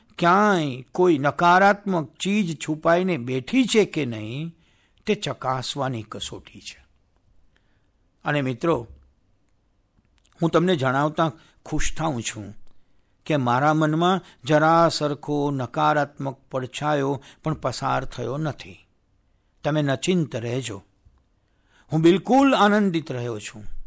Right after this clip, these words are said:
તમે મને કોઈ રીતે અસર પહોંચાડી શક્યા નથી અને મને આવી મહાન તક આપી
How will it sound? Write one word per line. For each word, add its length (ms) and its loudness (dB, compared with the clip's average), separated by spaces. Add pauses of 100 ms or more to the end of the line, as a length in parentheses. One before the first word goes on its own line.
(1200)
તમે 220 4
મને 260 2
કોઈ 500 4
રીતે 300 0
અસર 400 -4
પહોંચાડી 640 -6
શક્યા 420 -6
નથી 440 -6 (1120)
અને 160 4
મને 220 4
આવી 220 6
મહાન 560 0
તક 320 -2
આપી 640 -4